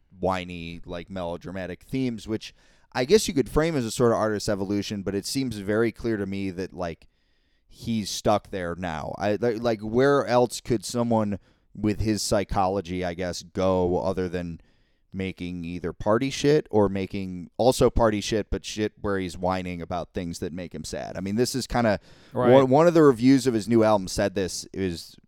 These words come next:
Speaker 1: and this, this I thought was a good moment of clarity from a,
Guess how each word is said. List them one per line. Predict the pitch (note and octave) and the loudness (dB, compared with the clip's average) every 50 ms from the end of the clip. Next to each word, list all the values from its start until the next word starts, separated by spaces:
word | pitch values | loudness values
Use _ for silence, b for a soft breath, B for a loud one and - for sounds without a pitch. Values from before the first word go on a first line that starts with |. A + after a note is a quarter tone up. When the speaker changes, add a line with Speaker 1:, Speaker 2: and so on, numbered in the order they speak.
| _ | _
Speaker 1:
and | - - F#2+ F#2+ G2+ | -12 -10 -6 -4 -4
this, | G#2 - - | -4 -4 -6
this | - - G#2 G2 - | -6 -6 -6 -6 -4
I | G2 F#2 | -6 -8
thought | - - G#2 G2+ G2 - _ _ _ _ - | -4 -2 0 0 0 -2 _ _ _ _ -8
was | G2 F2 F2+ | -8 -8 -8
a | F2 | -6
good | D#2 - G2 F2+ E2+ | -4 -2 -2 -2 -2
moment | F2 F#2+ F#2+ F#2 F2+ F2 | -2 -4 -2 -2 -4 -6
of | - | -6
clarity | - - F#2+ F#2 F2 F2+ F2 | -6 -4 -4 -4 -2 -4 -6
from | - - F2+ F2+ F2+ F2+ E2+ | -8 -8 -10 -10 -10 -10 -10
a, | - F2+ F#2 E2+ | -8 -6 -6 -6